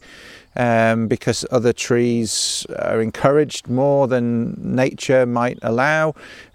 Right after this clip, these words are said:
Um, you don't always find big birch trees. You certainly don't find big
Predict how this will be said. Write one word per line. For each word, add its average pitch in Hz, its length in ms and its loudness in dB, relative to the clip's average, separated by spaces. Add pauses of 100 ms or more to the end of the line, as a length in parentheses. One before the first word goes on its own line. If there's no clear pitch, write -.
Um, 135 560 0
you 160 160 2
don't 175 220 2
always 156 260 0
find 143 640 0 (360)
big 170 320 2
birch 123 400 2
trees. 123 320 0
You 123 60 -4
certainly 143 300 -2
don't 139 240 -2
find 123 320 0
big 127 180 0